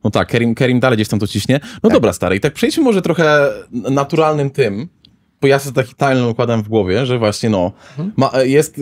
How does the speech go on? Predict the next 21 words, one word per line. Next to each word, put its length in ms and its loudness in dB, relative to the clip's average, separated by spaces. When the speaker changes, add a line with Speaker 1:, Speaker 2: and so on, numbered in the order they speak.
Speaker 1:
Kondzio 300 2
marzyciel 440 0
w 60 -6
Gorzowie, 460 2
który 280 -4
myśli, 240 -4
żeby 140 0
wyjechać 280 0
do, 280 2
do, 320 0
do, 140 -2
do 120 -4
Krakowa, 600 0
spełnia 380 2
się 120 -2
to 100 -2
marzenie, 480 0
Speaker 2:
Mhm. 380 0
Speaker 1:
szukasz 380 0
innych 300 0
bandów, 540 0